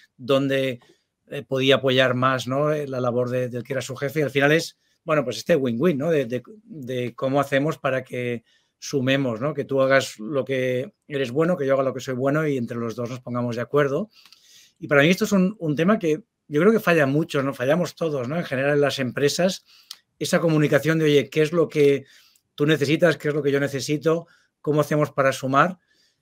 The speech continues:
No sé, tú que hablas con tantas empresas y ves tantos departamentos, no sé qué, qué opinión tienes, ¿no? Y qué podemos hacer para cambiarlo, ¿no? Que también en el libro hablas, ¿no? De un poco de esa,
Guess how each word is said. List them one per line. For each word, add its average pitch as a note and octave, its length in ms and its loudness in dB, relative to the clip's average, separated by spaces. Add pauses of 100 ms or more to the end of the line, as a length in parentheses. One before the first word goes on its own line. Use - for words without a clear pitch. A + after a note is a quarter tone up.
(340)
No D#3 240 -2
sé, D#3+ 180 2
tú C#3 140 2
que D3+ 240 4
hablas D3 240 2
con D3 180 -6
tantas C#3+ 320 -4
empresas C#3+ 440 -4
y C3+ 60 -4
ves C3+ 200 -6
tantos C#3 320 -10
departamentos, C3+ 640 -6
no C#3 80 -8
sé - 180 -8
qué, C#3 220 -4
qué C#3+ 100 -4
opinión C3 420 -2
tienes, B2 340 -2
¿no? C#3+ 120 -2
Y C3 160 -4 (140)
qué D3 120 2
podemos D3 400 2
hacer D3 360 -4 (600)
para C3 200 0
cambiarlo, A#2+ 600 0
¿no? E3 100 -4
Que E3 80 -6
también C3 360 -2 (360)
en C3+ 140 -4
el A#2+ 80 0
libro C#3+ 240 6
hablas, C3 240 6
¿no? C3 120 2
De C#3 60 4
un A#2 80 -2
poco C3 220 0
de B2 60 0
esa, B2 380 2